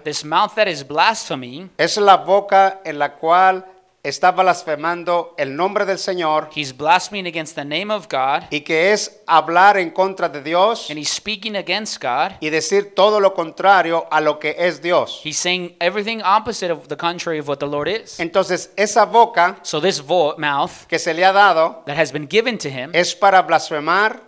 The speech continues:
Speaker 1: it's to blasphemy
Speaker 2: y poder decirle a la gente que no hay que creer en Dios, sino que hay que retirar a la gente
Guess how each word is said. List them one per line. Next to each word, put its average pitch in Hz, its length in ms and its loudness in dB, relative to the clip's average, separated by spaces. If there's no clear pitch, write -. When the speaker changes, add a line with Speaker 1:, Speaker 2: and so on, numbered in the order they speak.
Speaker 1:
it's 156 260 -8
to 170 120 -2
blasphemy 151 800 -2
Speaker 2:
y 151 60 -2
poder 170 360 4
decirle 190 800 0
a 160 60 4
la 170 160 2
gente 202 720 -4
que 143 100 -4
no 160 140 0
hay 196 80 4
que 190 160 -4
creer 175 280 0
en 156 180 -4
Dios, 190 220 0
sino 156 380 -6
que 151 260 -6
hay 190 180 4
que 208 140 0
retirar 185 440 -2
a - 20 -2
la 165 120 2
gente 196 500 -4